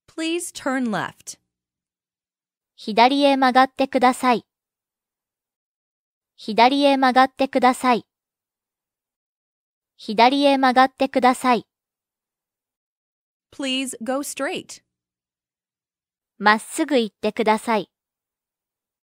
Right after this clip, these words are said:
Speaker 2: まっすぐ行ってください。まっすぐ行ってください。
Speaker 1: Here's fine.
Speaker 2: ここで止めてください。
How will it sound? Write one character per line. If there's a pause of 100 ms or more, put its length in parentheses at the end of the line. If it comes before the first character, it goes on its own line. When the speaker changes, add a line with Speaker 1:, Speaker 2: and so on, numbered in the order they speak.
(800)
Speaker 2:
ま
っ
す
ぐ
行
っ
て
く
だ
さ
い。 (1900)
ま
っ
す
ぐ
行
っ
て
く
だ
さ
い。 (1900)
Speaker 1:
Here's
fine. (1400)
Speaker 2:
こ
こ
で
止
め
て
く
だ
さ
い。